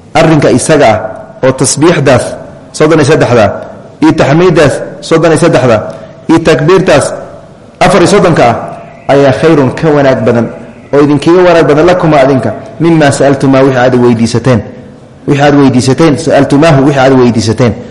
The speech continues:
oo addoonkii amaba khaadimaddii, kaas ayaa idinkaga khayr badan, nabigeena cadeey, sallallahu alayhi wa sallam. Habeennimo ayuu la soo aaday, bal arka. Maalin wuu sheegi karaa,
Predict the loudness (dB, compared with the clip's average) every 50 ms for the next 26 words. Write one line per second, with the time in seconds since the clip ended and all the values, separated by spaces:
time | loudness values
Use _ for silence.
0 | -16 -6 -2 0 0 2 2 2 2 2 0 0 -2 -2 -4 -4 -6 -4 -2 0
1 | 2 2 0 0 2 0 0 2 2 2 0 2 0 -2 -4 -4 -8 -16 -20 -20
2 | -20 -20 -16 -6 -2 -2 0 0 0 0 2 0 0 -2 -2 -2 -4 -2 -2 -2
3 | -2 0 -2 -2 -2 -2 -2 -2 0 -2 -2 -2 -2 -2 -2 -4 -4 -4 -4 -2
4 | -2 0 0 0 0 -2 -2 -2 -2 -4 -4 -6 -6 -6 -4 -2 0 2 2 2
5 | 2 2 2 2 4 4 4 2 2 2 2 2 2 2 2 2 2 2 2 0
6 | -2 -4 -6 -10 -16 -18 -20 -16 -6 -2 0 2 2 2 2 2 2 2 2 2
7 | 2 2 2 2 2 2